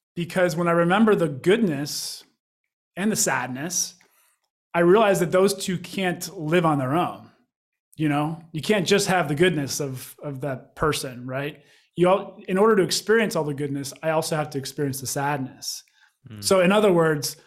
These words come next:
Speaker 1: the reason why I'm grieving, you know, is because I love that person so much.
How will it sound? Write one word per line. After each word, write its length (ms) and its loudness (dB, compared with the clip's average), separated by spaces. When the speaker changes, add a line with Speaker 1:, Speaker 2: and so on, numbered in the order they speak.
Speaker 1:
the 100 0
reason 440 4
why 220 2
I'm 180 -2
grieving, 680 -2
you 100 -6
know, 340 -6
is 200 2
because 380 0
I 100 2
love 300 0
that 200 -8
person 320 -8
so 180 -10
much. 480 -16